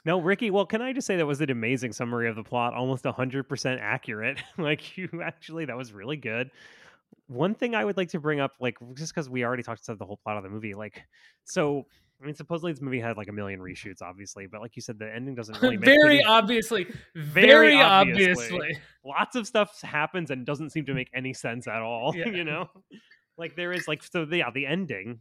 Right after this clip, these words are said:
Speaker 1: is, like, doesn't make any sense. The whole thing is Mick Jagger's been chasing him the whole time. But then, like, randomly Mick Jagger is, like, on his side again something, somehow. But then it's like Mick Jagger is gonna kill him, but, but he pretends,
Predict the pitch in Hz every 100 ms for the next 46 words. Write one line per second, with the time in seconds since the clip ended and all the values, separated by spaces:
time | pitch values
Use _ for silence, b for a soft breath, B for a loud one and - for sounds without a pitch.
0 | _ 139 120 123 110 151 160 170 170 170
1 | 156 - 131 131 131 - _ - 127 180
2 | 185 185 147 151 - 147 127 135 123 113
3 | - 135 135 143 143 135 117 135 - 120
4 | 117 117 113 - b b b b - -
5 | 190 185 180 170 113 131 175 190 185 175
6 | 160 160 156 147 147 131 113 - 110 127
7 | 120 - - 127 190 202 190 185 190 185
8 | 185 196 185 - 175 - 185 160 175 170
9 | 170 165 b b 165 160 185 175 - 151
10 | 131 151 - 147 151 143 120 139 110 _
11 | - - 233 302 254 226 247 233 175 127
12 | b b - 147 - 196 - 190 - 208
13 | 214 220 180